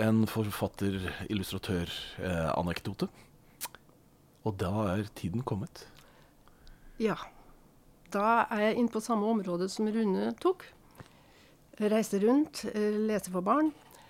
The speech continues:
Speaker 2: Dette var et, eh, lite bokbad.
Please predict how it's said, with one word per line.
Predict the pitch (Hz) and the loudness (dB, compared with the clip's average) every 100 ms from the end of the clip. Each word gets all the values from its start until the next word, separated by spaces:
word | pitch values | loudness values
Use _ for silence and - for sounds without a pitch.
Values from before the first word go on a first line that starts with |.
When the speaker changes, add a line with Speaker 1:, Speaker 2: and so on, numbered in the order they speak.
| - - | -20 -4
Speaker 2:
Dette | 202 226 202 | -2 -2 -2
var | 214 220 - | 0 -2 -2
et, | 220 - - - | -4 -6 -10 4
eh, | 226 226 220 | 6 8 6
lite | 220 233 202 | 6 4 4
bokbad. | 190 233 247 202 - - 170 202 247 285 226 - | 6 8 8 6 -2 -10 0 4 6 6 6 2